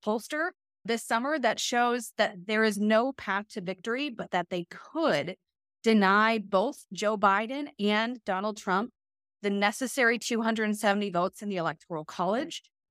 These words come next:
which would then force a contingent election, sowing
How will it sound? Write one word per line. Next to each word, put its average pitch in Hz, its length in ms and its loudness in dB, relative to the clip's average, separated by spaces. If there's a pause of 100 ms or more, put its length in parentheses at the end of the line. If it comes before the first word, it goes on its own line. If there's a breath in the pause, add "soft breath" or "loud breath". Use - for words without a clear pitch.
(160)
which 233 260 0
would 220 200 -2
then 233 260 4
force 254 540 -4
a 202 40 -2
contingent 226 680 -2
election, 196 600 -6 (300)
sowing 220 680 2